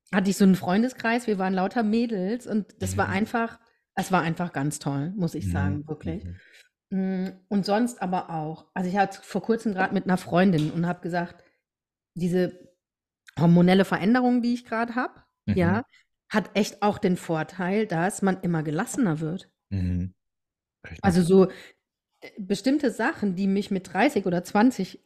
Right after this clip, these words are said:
Speaker 1: aufgeregt haben oder mir nahe gegangen sind,
Speaker 2: Mhm.
Speaker 1: wirklich,
Speaker 2: Ich
Speaker 1: mach
Speaker 2: hab
Speaker 1: ich
Speaker 2: ja auch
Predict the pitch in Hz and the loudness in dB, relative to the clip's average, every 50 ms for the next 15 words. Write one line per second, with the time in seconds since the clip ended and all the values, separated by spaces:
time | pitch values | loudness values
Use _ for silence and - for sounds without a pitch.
0 | _ _ _ _ _ _ - 202 247 269 - - 208 196 190 185 - - 175 175 | _ _ _ _ _ _ 2 2 2 2 0 -2 -2 -2 -2 -2 -4 -8 -8 -8
1 | 165 170 175 170 175 175 175 165 165 165 175 220 240 233 220 175 160 160 165 160 | -6 -6 -4 -4 -4 -4 -4 -4 -4 -4 -6 -6 -6 -6 -6 -6 -6 -6 -6 -6
2 | - 165 - 165 - - _ _ _ _ _ - _ _ - - _ _ _ - | -6 -6 -8 -8 -8 -12 _ _ _ _ _ -20 _ _ -20 -20 _ _ _ -10
3 | - - - _ _ _ _ - - - - - 98 87 80 92 98 98 101 101 | -10 -10 -10 _ _ _ _ -20 -20 -20 -14 -8 -8 -6 -4 -2 -2 -2 -4 -6
4 | _ _ - - - 170 139 147 - - _ _ _ _ _ 262 214 - 185 170 | _ _ -10 -10 -8 -10 -12 -12 -12 -16 _ _ _ _ _ -20 -14 -8 -6 -4
5 | 170 170 - - 147 101 104 104 92 90 | -4 -4 -4 -2 0 0 0 0 0 -4